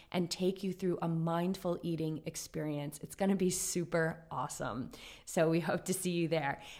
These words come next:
And speaking of super awesome, next month, June sixteenth to the nineteenth, we are gonna be in Lake Placid for our Lake Placid training retreat. We are gonna be hitting the course, swim, bike,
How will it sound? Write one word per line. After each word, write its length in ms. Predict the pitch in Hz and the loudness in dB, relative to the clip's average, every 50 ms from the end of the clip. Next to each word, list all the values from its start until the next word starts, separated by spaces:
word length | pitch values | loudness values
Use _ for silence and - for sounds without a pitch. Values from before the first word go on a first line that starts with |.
| - - | -6 -2
And 280 | 170 170 165 165 170 - - | 0 2 2 2 0 -2 -4
speaking 500 | - - - - 202 208 196 240 233 240 | -8 -8 -2 -2 -2 0 2 2 4 4
of 100 | 233 233 | 2 0
super 460 | - - 214 202 185 - 208 208 - - | -2 0 0 0 0 2 0 0 0 2
awesome, 600 | 180 165 151 147 143 - 151 139 143 143 170 160 - - - - - | 2 2 2 2 0 0 -2 0 0 0 -2 -2 -2 -6 -18 -18 -4
next 520 | - 190 185 185 180 180 185 - - - 185 | 0 2 4 4 4 4 2 -2 -6 -4 -2
month, 400 | 180 180 165 165 165 160 - - - - - | 0 2 2 2 0 -2 -6 -12 -18 -14 -8
June 360 | - 165 175 185 185 196 202 | -4 0 2 4 4 4 2
sixteenth 640 | 196 - - 190 - - - - 214 202 208 202 - | 2 0 -4 -6 -6 -6 -4 -2 0 0 0 -2 -4
to 100 | - 220 | -6 -2
the 100 | 202 214 | 0 0
nineteenth, 640 | 208 190 170 165 165 160 160 - 165 160 156 160 - | 2 2 2 2 0 0 -2 -2 -2 -2 0 -2 -2
we 240 | 165 170 196 196 214 | 0 2 4 6 6
are 80 | 220 | 6
gonna 180 | 220 226 220 208 | 6 4 2 2
be 220 | 180 160 175 170 160 - | 2 0 0 0 0 0
in 240 | - 170 165 156 156 | 0 -2 -2 0 2
Lake 240 | 185 185 185 180 185 | 4 4 4 2 0
Placid 560 | - - 190 180 175 - 170 160 156 160 - | -2 0 0 0 0 2 0 0 0 0 0
for 240 | - 175 170 - - | 0 2 2 2 2
our 160 | 175 175 170 | 2 2 2
Lake 380 | 170 170 175 180 190 190 - - | 2 2 4 4 2 2 0 -2
Placid 480 | - 185 175 170 - 170 165 160 - - - | -2 0 0 0 0 -2 -2 -2 -2 -6 -10
training 560 | - - - 175 170 170 170 165 165 170 - | -14 -6 -2 0 0 2 2 2 0 -2 -2
retreat. 600 | 156 170 170 175 - - 160 156 147 131 - - - - - - - - - - - | -2 -2 -2 -2 -4 -4 -4 -4 -4 -4 -8 -12 -16 -20 -20 -20 -20 -20 -20 -12 -2
We 180 | 175 202 202 | 4 6 6
are 60 | 202 202 | 6 6
gonna 180 | 208 185 180 | 6 2 4
be 220 | 170 170 165 165 - - - | 2 2 0 0 -6 -14 -4
hitting 380 | - 214 208 214 240 247 247 | 2 4 6 6 6 6 6
the 80 | 254 240 | 4 2
course, 480 | 240 - 180 170 165 160 160 160 - - - - - | 2 2 2 4 4 4 2 0 -4 -10 -16 -20 -12
swim, 800 | - - - - 214 202 208 214 214 220 233 233 226 - 185 160 | -8 -6 -4 -4 0 2 2 4 4 4 4 4 2 0 -6 0
bike, 420 | - 196 190 185 185 185 185 - | 4 4 6 6 4 2 0 -4